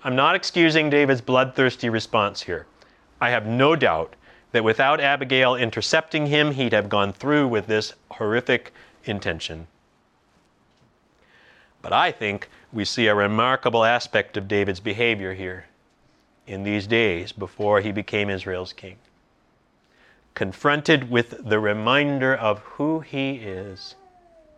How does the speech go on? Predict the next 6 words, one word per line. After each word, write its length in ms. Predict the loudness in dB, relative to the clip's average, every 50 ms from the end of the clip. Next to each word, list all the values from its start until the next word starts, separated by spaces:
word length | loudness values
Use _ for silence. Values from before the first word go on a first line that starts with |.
| _ _ _ _ _ _ _ _ _ _ _ _ _ _ _ _ _ _ _ _ _ _
David 320 | -6 -6 -4 -4 -4 -4
relented. 640 | -4 -6 -6 -4 -4 -6 -6 -8 -10 -14 -16 -18 -18 -20 -20 _ _ _ _ _ _ _ _ _ _ _ _ _ _ _ _ _ _ _ _ _ _ _ _ _ _ _ _ _ _ _ _ _ _ _ _ _ _ _ _ _ _ _ _ _ _ _ _ _
David 380 | -4 0 0 0 2 0 -2 -6
forgave 420 | -6 -8 -8 -2 0 0 0 0
his 120 | -2 -4 -2
enemy. 480 | -2 -2 -2 -2 -6 -10 -12 -14 -16